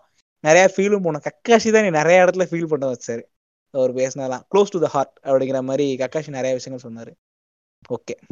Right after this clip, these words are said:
ம், ஆ, அப்புறம் மக்களே,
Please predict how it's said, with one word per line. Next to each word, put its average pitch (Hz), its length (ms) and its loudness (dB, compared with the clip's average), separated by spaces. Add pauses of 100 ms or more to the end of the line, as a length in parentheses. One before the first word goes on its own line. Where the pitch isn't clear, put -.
(120)
ம், 131 300 -10 (600)
ஆ, 120 80 -14 (440)
அப்புறம் 143 280 0
மக்களே, 147 320 2